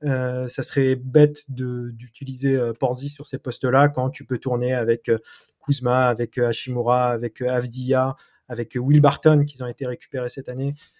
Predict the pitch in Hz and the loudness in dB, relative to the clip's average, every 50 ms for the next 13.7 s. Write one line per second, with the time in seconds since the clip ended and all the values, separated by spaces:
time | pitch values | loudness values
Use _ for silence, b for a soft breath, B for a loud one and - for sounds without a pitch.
0 | b b b - 135 127 120 120 117 117 117 117 117 117 117 117 120 120 127 - | b b b -10 -6 -4 -2 -2 -2 -2 -2 -4 -4 -4 -4 -4 -6 -8 -10 -12
1 | - - 139 127 - - 156 151 139 131 131 131 - - 143 - 160 156 151 143 | -8 -6 -6 -2 2 4 4 4 4 2 0 -2 -2 -4 -2 2 4 4 4 4
2 | 143 147 147 147 - 160 151 - - 143 135 135 131 131 131 131 131 131 131 135 | 4 2 -2 -4 -4 -8 -8 -6 -4 -4 -2 -2 -2 -2 -2 -4 -4 -6 -8 -8
3 | - - 175 170 - 160 147 143 147 165 185 156 151 147 - 156 165 196 170 170 | -10 -10 -8 -4 -2 -2 -2 0 0 0 2 0 -2 -2 -2 0 0 2 4 4
4 | 175 165 - 185 175 170 151 - 170 160 151 151 180 180 165 - _ - 151 143 | 2 2 2 0 0 0 2 2 2 2 2 2 0 -4 -4 -4 _ -2 0 0
5 | 139 135 131 135 156 165 175 170 160 b b b b b b b - 127 135 147 | 0 -2 0 0 0 0 0 -2 -6 b b b b b b b -6 0 4 6
6 | 156 175 175 175 170 147 139 139 135 131 - 143 143 135 127 127 147 151 147 147 | 6 6 6 4 4 4 4 2 0 2 4 4 4 4 6 6 8 8 10 8
7 | 139 143 180 175 151 156 180 196 190 170 135 123 127 - - - - 139 139 143 | 8 6 4 4 4 6 6 6 6 4 2 -2 -6 -12 -12 -8 -4 -2 -2 -2
8 | 143 143 - 147 143 135 139 135 - - 156 147 143 143 147 135 139 135 135 127 | -2 0 2 2 2 4 2 0 0 0 0 2 2 4 4 2 2 2 0 -4
9 | 123 - 127 110 - - 120 _ _ _ _ _ _ - - - - 143 143 143 | -6 -6 -8 -8 -10 -12 -20 _ _ _ _ _ _ -16 -16 -10 -6 -6 -6 -6
10 | - - - _ _ _ _ _ _ _ _ _ - 131 127 131 - 160 165 160 | -6 -14 -18 _ _ _ _ _ _ _ _ _ -8 -6 -4 0 2 2 2 2
11 | - - 143 139 135 135 135 135 143 143 151 147 - 156 151 - - 156 147 151 | 0 0 2 2 4 4 4 2 2 0 0 -2 0 -2 -2 -2 0 0 2 2
12 | 160 165 160 156 151 147 - - - 135 131 135 147 170 143 127 123 123 120 - | 4 2 2 2 0 -4 -6 -4 -4 -2 -2 0 0 0 0 2 0 0 -2 -4
13 | 135 120 123 120 120 135 160 156 - 147 127 131 147 185 | -4 -6 -6 -6 -6 -8 -8 -6 -6 -6 -4 -4 -4 -6